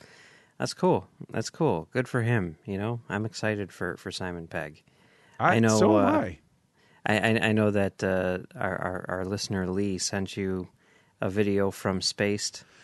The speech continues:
Speaker 2: Yeah.
Speaker 1: <laughs> With, with, uh, Simon Pegg, I think essentially playing himself, uh, talking
Speaker 2: Yeah.
Speaker 1: about, uh, The Phantom Menace.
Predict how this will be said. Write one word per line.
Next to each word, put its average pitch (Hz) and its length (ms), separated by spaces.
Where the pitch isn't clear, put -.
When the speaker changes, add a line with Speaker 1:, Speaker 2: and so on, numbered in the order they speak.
Speaker 2:
Yeah. 220 180
Speaker 1:
<laughs> - 80
With, 120 380
with, 120 260
uh, 113 180
Simon 117 400
Pegg, 120 340
I 190 160
think 165 200
essentially 113 460
playing 101 320
himself, 95 800
uh, 101 220
talking 101 360
Speaker 2:
Yeah. 95 60
Speaker 1:
about, 98 400
uh, 98 320
The - 80
Phantom 107 320
Menace. 104 380